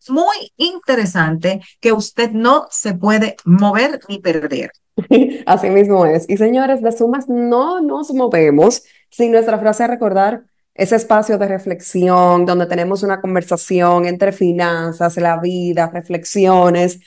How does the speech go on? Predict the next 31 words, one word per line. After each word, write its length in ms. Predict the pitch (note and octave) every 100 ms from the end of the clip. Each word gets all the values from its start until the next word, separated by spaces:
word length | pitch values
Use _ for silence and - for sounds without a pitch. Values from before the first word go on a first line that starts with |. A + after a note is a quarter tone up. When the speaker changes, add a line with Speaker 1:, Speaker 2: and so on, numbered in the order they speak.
| _ _
Speaker 2:
Me 120 | - F#3+
gustan 260 | G3+ B3+
mucho 200 | B3 B3
esos 280 | A#3 A3+ A3
momentos 760 | A3 G3 G#3+ B3+ C4+ C4+ - -
y 120 | -
la 100 | G3
frase 320 | F#3+ G3+ G3+
de 120 | A3 G3+
hoy, 340 | A3 C4 C#4+
un 280 | - G#3+ A3 -
ícono 400 | C4+ C#4+ D4 B3
aquí 240 | F#3 F#3
en 120 | F3+
Sumas 320 | F3 F#3 F3
también. 500 | E3+ D3+ C#3+ A2 - _ _ _ -
Así 220 | - F#3+
que, 120 | G3+
Ivette, 260 | G3+ B3 -
¿qué 100 | G#3
tal 180 | G#3
si 80 | G#3+
nos 100 | -
Speaker 1:
Ujú. 100 | G#3
Speaker 2:
vamos 240 | G3 G#3 G#3
entonces 560 | G3 G3 G3 G3+ -
con 540 | - F#3+ F#3 F#3 F3+ F3+
los 140 | F#3
factores 360 | F#3 F3+ F3+ F#3
del 140 | F#3
día? 260 | F3+ A3